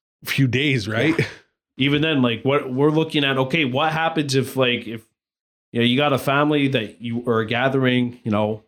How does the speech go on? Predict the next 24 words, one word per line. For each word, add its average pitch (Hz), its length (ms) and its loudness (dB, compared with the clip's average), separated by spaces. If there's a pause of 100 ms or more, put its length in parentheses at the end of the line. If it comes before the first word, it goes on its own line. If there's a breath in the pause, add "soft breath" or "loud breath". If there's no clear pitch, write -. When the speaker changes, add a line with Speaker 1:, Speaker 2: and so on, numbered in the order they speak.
Speaker 2:
uh, 101 240 -4
hopefully 123 520 0
everyone's 113 800 0 (840)
avoids 123 500 0
the, 120 120 0
the, 117 280 0
the 107 200 -4
virus 123 420 0
during 131 480 0
this, 120 280 0
uh, 113 320 2
these 113 220 -4
holiday 120 380 2
gatherings. 120 420 0
But 123 120 -2
what 160 200 2
happens 175 320 -2
if 139 80 -2
someone 160 260 2
has 156 180 0
to 143 40 -8
go 151 120 4
in 147 80 2
isolation? 156 520 -2